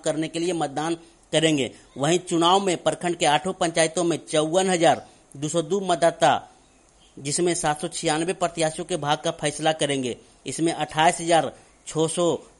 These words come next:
सैंतालीस पुरुष एवं पच्चीस हजार पाँच सौ पचपन महिला मतदाता हैं। मुखिया, पंचायत समिति सदस्य, सरपंच, जिला परिषद, वार्ड सदस्य, पंच, अ, मिलाकर कुल छह पदों के लिए अंठानवे बूथ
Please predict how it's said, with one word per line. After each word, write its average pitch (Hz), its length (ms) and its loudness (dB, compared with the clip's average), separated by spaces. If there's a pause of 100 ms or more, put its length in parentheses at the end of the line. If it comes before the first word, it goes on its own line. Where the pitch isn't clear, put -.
सैंतालीस 156 460 2
पुरुष 185 440 -4
एवं 151 400 -2
पच्चीस 156 300 -6
हजार 165 200 2
पाँच 160 300 -6
सौ 170 80 -6
पचपन 160 400 -2
महिला 165 500 2 (280)
मतदाता 147 460 2
हैं। 127 180 -6 (400)
मुखिया, 151 400 2
पंचायत 160 460 -2
समिति 160 360 -4
सदस्य, 151 460 -2 (260)
सरपंच, 156 600 -2
जिला 147 320 0
परिषद, 156 600 -2 (320)
वार्ड 147 260 4
सदस्य, 156 500 0
पंच, 165 300 -2
अ, 131 80 -4 (760)
मिलाकर 160 460 2
कुल 170 280 -4
छह 170 280 4
पदों 170 320 0
के 175 120 -2
लिए 170 180 0
अंठानवे 160 760 -2
बूथ 180 420 -6